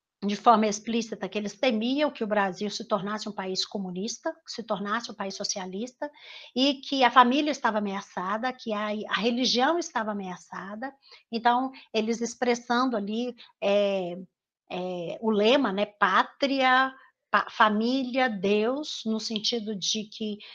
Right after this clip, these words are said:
é, o João Goulart representava uma ameaça a esses valores, então que elas estavam se opondo. Essa marcha, ela vai marcar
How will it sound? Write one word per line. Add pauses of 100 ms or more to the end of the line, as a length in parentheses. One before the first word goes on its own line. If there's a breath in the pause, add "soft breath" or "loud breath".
(160 loud breath)
é,
o
João
Goulart
representava
uma
ameaça
a
esses
valores,
então
que
elas
estavam
se
opondo. (440 soft breath)
Essa
marcha, (280 loud breath)
ela
vai
marcar